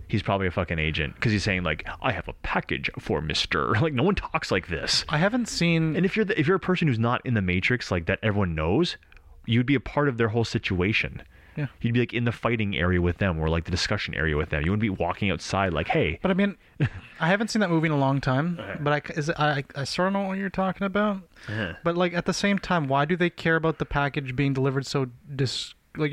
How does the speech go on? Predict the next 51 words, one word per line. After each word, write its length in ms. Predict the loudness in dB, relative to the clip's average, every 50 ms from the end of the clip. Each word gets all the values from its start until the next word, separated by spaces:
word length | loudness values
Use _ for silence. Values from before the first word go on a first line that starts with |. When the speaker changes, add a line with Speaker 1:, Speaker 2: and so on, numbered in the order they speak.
| 0 0
Speaker 2:
are 80 | 2 0
you 80 | 2 2
talking 160 | 2 0 0
about 120 | 0 -2
the 100 | -2 0
agent 340 | 0 0 2 2 0 0 -2 -4 -4
delivering 340 | 0 0 2 2 2 0
a 60 | 0 0
package? 380 | 0 -2 -2 0 0 -2 0 0
Speaker 1:
Yeah, 80 | 0
he 60 | 0
gives 180 | 0 0 -2 0
him, 60 | 0
like, 100 | 0 2
that 160 | 2 0 0
earpiece 400 | -2 -4 -4 -2 0 -2 0 0
or 60 | 0 0
something 220 | 0 -2 0 0
like 80 | 0 0
that 120 | 0 0
'cause 80 | 0 0
he 60 | -2
freed 320 | 0 0 0 0 2 2
Mister 400 | 0 0 -2 0 0 0 0 0
Smith, 420 | 0 0 0 0 0 0 -2 -4 -4
right? 260 | -2 0 0 -2 -2 -4
He, 120 | -2 0 0
like, 140 | 0 2 0
has 120 | 0 0
that 80 | 0 0
little, 160 | 0 0 0
like, 140 | 0 0 2
weird, 220 | 2 2 2 2
like, 260 | 2 2 0 0 -2 -6 -12 -18 -18 _ -20 -20 -20 _ _ _
kind 180 | -4 -2 -2 0
of, 100 | 0 0
uh, 400 | 0 2 2 0 0 -2 -4 -6 -10 -14 -18 -20 _ _ _ _ _ _ _ _ _ -4
kinda, 80 | -4 -2
like, 100 | -2 -2
springy 340 | -4 -2 0 0 2 2
looking, 1300 | 2 0 0 0 -2 -2 0 0 0 0 0 0 0 -2 -2 -4 -4 -4 -6 -8 -10 -12 -16 -16 -18 -18 -20 _ _
what's 200 | -10 -8 -8 -6
it 60 | -6
called? 180 | -4 -2 -2 0
Like 140 | -2 -2 -4
a 60 | -4
Secret 300 | -4 -4 -4 -4 -4 -4
Service 280 | -2 -2 -2 -2 -2 -2
sort 180 | -2 -2 -2
of 220 | -2 -4 -6 -12 -8 -4
earpiece. 560 | -2 0 0 -2 -4 -8 -8 -6 -6 -8 -8